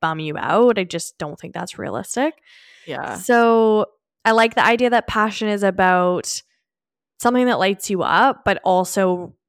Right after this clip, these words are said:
Speaker 1: realistically, there are gonna be parts of it that, like, you're like, "Oh, I don't wanna do this," but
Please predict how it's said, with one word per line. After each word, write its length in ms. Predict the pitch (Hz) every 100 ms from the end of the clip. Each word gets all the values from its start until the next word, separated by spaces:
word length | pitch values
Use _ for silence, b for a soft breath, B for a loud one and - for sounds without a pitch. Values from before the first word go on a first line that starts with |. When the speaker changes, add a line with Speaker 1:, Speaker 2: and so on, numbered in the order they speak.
| _ _ -
Speaker 1:
realistically, 840 | 196 190 175 - 220 - 233 240
there 220 | 208 190 185 180
are 100 | 175
gonna 180 | 170 165
be 160 | 165 165
parts 320 | 165 165 -
of 100 | 202
it 260 | 214 220 -
that, 160 | 185
like, 180 | 165 165 -
you're 180 | 190 175
like, 160 | 156 160 _ - -
"Oh, 160 | 247 226
I 80 |
don't 140 | 196 202
wanna 160 | 202
do 120 | 196 190
this," 220 | 190 -
but 400 | - 175 175